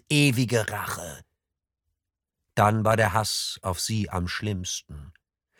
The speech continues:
Wenn ihre überströmenden Drüsen das Wasser mit ihren uralten Erinnerungen durchsetzten und es von den Säften der Vergangenheit so verseucht wurde, dass ihre Kiemen sie mit ihrer eigenen Geschichte vergifteten,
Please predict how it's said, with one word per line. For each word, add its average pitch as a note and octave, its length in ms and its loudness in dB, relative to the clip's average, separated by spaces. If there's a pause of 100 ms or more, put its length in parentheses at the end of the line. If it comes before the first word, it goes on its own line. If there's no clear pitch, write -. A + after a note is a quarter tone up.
(240)
Wenn A#2+ 300 6
ihre A#2+ 320 4
überströmenden B2+ 880 4
Drüsen G#2 400 2
das G2+ 200 2
Wasser B2 300 4
mit B2 220 4
ihren A#2 280 4
uralten C#3 640 2
Erinnerungen B2+ 760 2
durchsetzten B2 720 0 (300)
und - 160 0
es - 140 6
von C3 120 6
den B2 140 8
Säften A#2 480 4
der A2+ 100 4
Vergangenheit A#2+ 720 4
so B2+ 220 0
verseucht A2+ 560 0
wurde, A#2+ 360 2 (180)
dass A2+ 160 2
ihre A#2+ 240 4
Kiemen A#2 400 2
sie A#2 160 4
mit A#2 120 2
ihrer A#2 280 2
eigenen C#3 420 4
Geschichte B2 540 0
vergifteten, A2+ 800 0